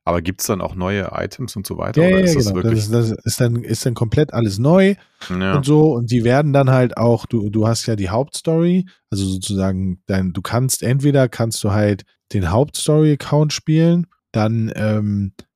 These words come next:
Speaker 2: kommen diese, die Sachen kommen dann irgendwann auch da rein, aber verspätet halt. Oder du gehst halt in diesen, in den Season-Modus und da sind die neuen Sachen dann sofort drin.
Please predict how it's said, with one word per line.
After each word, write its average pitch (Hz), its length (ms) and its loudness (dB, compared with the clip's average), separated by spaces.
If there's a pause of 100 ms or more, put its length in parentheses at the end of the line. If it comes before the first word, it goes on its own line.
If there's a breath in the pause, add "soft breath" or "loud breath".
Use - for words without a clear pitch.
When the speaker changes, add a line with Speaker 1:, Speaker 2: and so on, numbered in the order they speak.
(120)
Speaker 2:
kommen 147 320 2
diese, 123 380 2 (200)
die 107 240 -4
Sachen 120 420 0
kommen 131 300 -2
dann 131 180 2
irgendwann 117 640 0
auch 95 160 -4
da 95 160 -4
rein, 107 460 0 (160)
aber 98 180 -4
verspätet 131 680 -2
halt. 160 300 2 (400 loud breath)
Oder 135 220 4
du 131 80 0
gehst 123 260 2
halt 123 160 2
in 113 120 0
diesen, 107 360 2
in 104 180 -4
den 104 180 0
Season-Modus 165 960 4 (240)
und 113 180 -4
da 120 400 2
sind 101 260 -2
die 110 80 -2
neuen 110 320 2
Sachen 107 260 0
dann 107 140 0
sofort 95 400 -2
drin. 82 280 -10